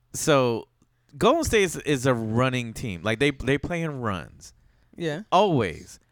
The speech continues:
Speaker 1: And Iggy's the kinda guy that fucking, like, changes the run. Like, he changes it in their favor.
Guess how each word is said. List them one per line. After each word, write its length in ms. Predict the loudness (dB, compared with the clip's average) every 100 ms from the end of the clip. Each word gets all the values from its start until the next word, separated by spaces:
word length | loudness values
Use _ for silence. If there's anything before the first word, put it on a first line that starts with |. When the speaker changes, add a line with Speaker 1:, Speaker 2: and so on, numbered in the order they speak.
| _ _ -2
Speaker 1:
And 160 | 0
Iggy's 360 | 0 0 -2 -2
the 80 | -4
kinda 280 | -2 -2
guy 320 | 0 2 2 0
that 160 | -2
fucking, 500 | -2 -2 0 -4 -4
like, 240 | -6 -6 -8
changes 460 | -10 -6 -6 -6 -2
the 100 | -2
run. 400 | 2 2 2 -2
Like, 160 | -4 -2
he 200 | -4 -6 -6
changes 300 | -6 -6 -8
it 80 | -6
in 60 |
their 140 | -4 -6
favor. 640 | -2 -2 0 -4 -8 -16